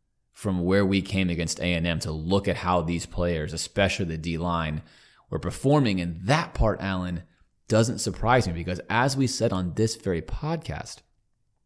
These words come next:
we felt like the D-line from the beginning had been the only real unit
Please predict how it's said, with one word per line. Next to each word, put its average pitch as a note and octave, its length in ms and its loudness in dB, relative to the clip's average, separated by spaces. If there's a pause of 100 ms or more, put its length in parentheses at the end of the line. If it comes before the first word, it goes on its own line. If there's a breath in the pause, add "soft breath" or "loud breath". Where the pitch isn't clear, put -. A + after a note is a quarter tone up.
(200)
we D#3+ 200 6
felt - 340 4
like A#2 140 4
the F#2+ 80 -2
D-line A#2 420 2
from A2 140 2
the F#2 80 4
beginning F2 580 2 (260 soft breath)
had F#2+ 120 2
been G#2+ 120 6
the G#2+ 140 2
only F3 320 6
real A2+ 300 4
unit G2+ 400 0